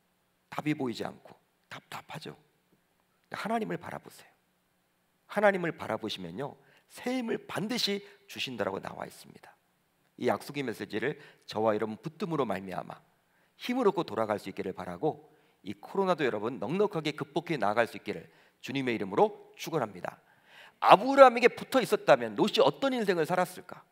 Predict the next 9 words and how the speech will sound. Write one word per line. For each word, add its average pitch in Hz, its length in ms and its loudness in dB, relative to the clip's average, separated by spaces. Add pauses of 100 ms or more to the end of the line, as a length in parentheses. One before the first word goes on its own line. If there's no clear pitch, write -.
(600)
한번 196 340 -2
여러분 123 360 0
이 151 160 -10
밤 107 220 2 (420)
고민을 196 460 0
해보실 156 320 -6
수 110 100 -12
있기를 98 260 -6
바라요. - 340 -18